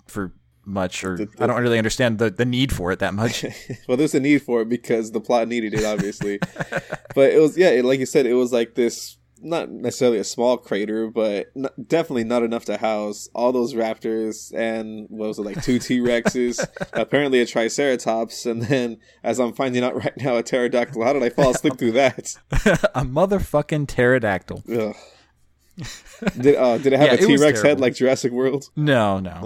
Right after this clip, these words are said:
Speaker 2: Ugh, that's what it needed.
Speaker 1: There, there was a couple, uh, Jurassic Park scenes though. So, uh, did you, did you fall asleep, uh, before they escaped the bar?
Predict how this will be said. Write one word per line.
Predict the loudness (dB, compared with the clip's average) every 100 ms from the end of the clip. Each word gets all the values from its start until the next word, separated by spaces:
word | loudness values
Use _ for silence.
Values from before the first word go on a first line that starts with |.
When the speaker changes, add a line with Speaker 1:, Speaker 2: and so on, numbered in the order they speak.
| -10
Speaker 2:
Ugh, | -10 -12
that's | -8 -2
what | 0
it | 0
needed. | -2 -2 -6 -10 -8 2
Speaker 1:
There, | 2
there | 6 6
was | 6 4
a |
couple, | 2 0 0 2
uh, | 2 0 -2 _ 0
Jurassic | 0 2 2
Park | 0 0
scenes | -4 -4 -4
though. | -2 0 -2 -6
So, | -2 2 2
uh, | 0 -6 -4
did | -4
you, | -6 -4
did | -2
you |
fall | 2 2
asleep, | 2 0 2
uh, | 4 4
before | 2 -2 -2 0
they | 0
escaped | -2 -2 -4 -4
the | -2
bar? | 0 0